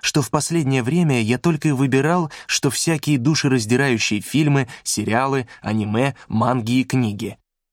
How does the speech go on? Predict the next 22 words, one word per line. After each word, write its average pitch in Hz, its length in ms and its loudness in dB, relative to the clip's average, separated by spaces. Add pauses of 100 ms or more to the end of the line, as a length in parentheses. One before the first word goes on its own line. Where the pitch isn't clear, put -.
(600)
Я 110 220 2
поймал 117 320 0
себя 117 240 -2
на 113 120 2
мысли, 123 360 0
что 117 200 0
мечтаю 123 440 0
умереть 120 560 2
из-за 117 280 0
чего-то 127 420 0
по-настоящему 117 920 0
трогательного. 98 760 -4 (420)
Я 113 200 0
жил 123 220 0
в 113 80 0
ожидании, 120 520 2
когда 110 320 0
что-нибудь 131 580 0 (200)
прервет 123 560 2
мою 120 240 2
бесслезную 117 720 0
муку, 120 480 -2